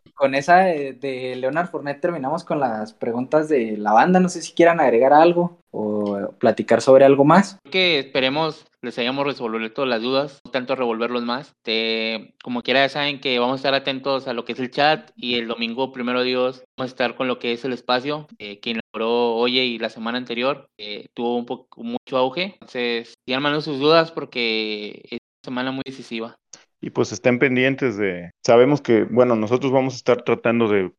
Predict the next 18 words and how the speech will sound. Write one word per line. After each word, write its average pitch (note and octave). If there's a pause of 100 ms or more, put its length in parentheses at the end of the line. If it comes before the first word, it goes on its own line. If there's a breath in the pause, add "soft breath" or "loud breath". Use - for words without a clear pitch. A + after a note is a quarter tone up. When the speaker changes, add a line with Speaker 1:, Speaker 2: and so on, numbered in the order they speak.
(120)
Speaker 1:
compartir A2
actualizaciones A#2 (100)
por A2
todos A2+
los G#2+
brotes A2
covid. A#2
Hay A#2+
muchos C3+
jugadores A#2
que -
salieron G#2+
positivos A2
al G2
principio G#2
de G3
la F#2
semana, A#2+